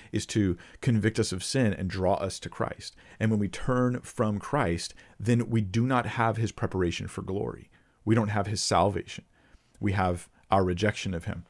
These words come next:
Now, I think that God predestines those whom he knows will receive. I think that that's part of his predestination. I also would agree with the generally,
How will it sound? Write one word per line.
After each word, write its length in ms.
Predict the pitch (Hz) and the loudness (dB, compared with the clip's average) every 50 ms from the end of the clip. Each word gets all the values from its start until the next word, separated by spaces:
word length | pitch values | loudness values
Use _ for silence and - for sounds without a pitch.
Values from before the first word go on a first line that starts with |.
| _ _ - - - - - - - | _ _ -20 -20 -20 -20 -12 -2 2
Now, 120 | 110 110 | 4 6
I 100 | 113 120 | 6 6
think 200 | 120 135 127 120 | 6 4 0 2
that 80 | 123 110 | 2 2
God 300 | 95 107 98 101 104 - | 4 6 6 6 4 0
predestines 520 | - 110 98 98 92 92 - - 101 90 | -4 -2 0 2 0 0 0 -2 -2 0
those 240 | 92 92 95 107 - | 2 2 2 2 0
whom 140 | - 110 98 | -2 -2 -2
he 140 | 92 107 | 0 0
knows 340 | 92 85 85 85 87 98 104 | 0 0 2 2 0 0 0
will 140 | 104 95 87 | -2 -2 0
receive. 560 | 85 87 85 - - 87 85 117 143 - - _ _ _ _ _ _ _ | 0 0 -2 -2 -6 -4 -4 -6 -6 -8 -12 _ _ _ _ _ _ _
I 60 | - 101 | -6 -2
think 180 | - 107 92 - | -2 -2 -4 -4
that 100 | 85 - | -2 0
that's 160 | 98 92 - | 0 0 0
part 240 | - - 98 90 90 | -2 0 2 2 2
of 40 | |
his 80 | 95 95 | 2 0
predestination. 600 | - 104 90 90 87 - 87 85 87 - - 101 | -2 -2 -2 -2 -2 -2 -2 -4 -4 -4 -2 0
I 80 | 92 92 | 2 2
also 260 | 92 95 - - 95 | 2 0 0 0 0
would 300 | 90 95 98 104 110 95 | 2 2 4 4 4 2
agree 400 | 92 101 92 92 90 90 95 110 | 0 -2 0 0 2 2 2 2
with 180 | 113 98 95 | 0 -2 -2
the 80 | - 95 | -2 -6
generally, 680 | 85 90 - 95 82 87 92 92 92 90 87 87 87 | -6 -4 -2 -2 0 0 0 0 0 0 0 -2 -2